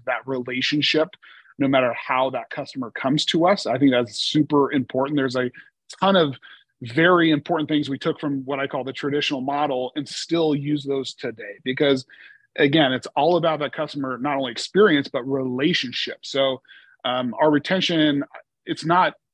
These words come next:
the best in the world, but it's probably industry standard in general. Um, but it, it didn't go down once we started the, that retail format. I think what we could definitely get better in that area, but we've been so focused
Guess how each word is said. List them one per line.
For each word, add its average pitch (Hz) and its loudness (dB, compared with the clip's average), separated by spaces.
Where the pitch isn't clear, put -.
the 135 -2
best 143 0
in 240 -2
the 233 0
world, 254 0
but 165 -2
it's 165 -4
probably 170 -2
industry 151 -6
standard 143 -4
in 143 -2
general. 156 -4
Um, 135 0
but 143 0
it, 156 0
it 151 0
didn't 165 -2
go 151 2
down 143 -4
once 135 -4
we 135 -4
started 131 -4
the, 123 -2
that 117 -4
retail 127 -4
format. 117 -4
I 139 0
think 156 0
what 139 4
we 160 6
could 156 4
definitely 180 4
get 147 4
better 143 2
in 165 0
that 160 0
area, 170 0
but 135 -6
we've 143 -2
been 139 -6
so 147 -4
focused 151 -4